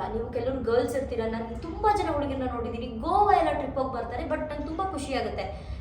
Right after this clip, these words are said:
ಯಾಕೆಂದ್ರೆ ನಾನ್ ಕೇಳಿರೋ ಪ್ರಕಾರ, ಆ, ಹುಡ್ಗಿರ್ ಮಾತ್ರ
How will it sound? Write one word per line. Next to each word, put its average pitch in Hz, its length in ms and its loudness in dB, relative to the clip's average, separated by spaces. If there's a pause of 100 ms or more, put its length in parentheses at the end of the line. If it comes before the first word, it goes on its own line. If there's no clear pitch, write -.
ಯಾಕೆಂದ್ರೆ 320 360 -2
ನಾನ್ 294 300 0
ಕೇಳಿರೋ 285 380 0
ಪ್ರಕಾರ, 220 400 -2 (540)
ಆ, 277 40 4
ಹುಡ್ಗಿರ್ 285 560 0
ಮಾತ್ರ 320 240 0